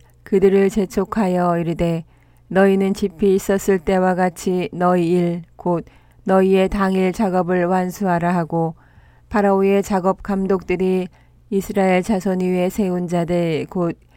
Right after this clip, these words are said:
그들의 직무 수행자들을 때리며 요구하되, "너희가 어찌하여 어제와 오늘 벽돌 만드는 작업을 이전과 같이 다 마치지 아니하였느냐?" 하니라. 이에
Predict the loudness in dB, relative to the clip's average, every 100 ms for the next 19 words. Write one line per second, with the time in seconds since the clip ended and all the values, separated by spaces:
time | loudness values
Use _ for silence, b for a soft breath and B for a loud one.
0 | b b b -2 0 2 2 0 -2 -2
1 | -2 -2 0 0 0 0 0 0 0 0
2 | 0 -2 -2 -2 -2 0 0 0 0 -2
3 | -4 -4 -4 -6 -10 b b b b -2
4 | 0 2 2 0 0 0 0 2 2 2
5 | 2 0 2 2 2 2 2 0 0 -2
6 | -4 -8 b b -4 -4 -2 0 2 2
7 | 0 2 2 0 0 -2 0 0 0 0
8 | 0 0 0 0 0 -2 -2 -2 -2 0
9 | 0 0 0 -2 -2 -4 -4 -2 0 0
10 | 0 0 0 0 -2 -2 -2 -2 -2 -2
11 | -4 -4 -4 -6 -8 _ b b b b
12 | b -4 -2 0 -2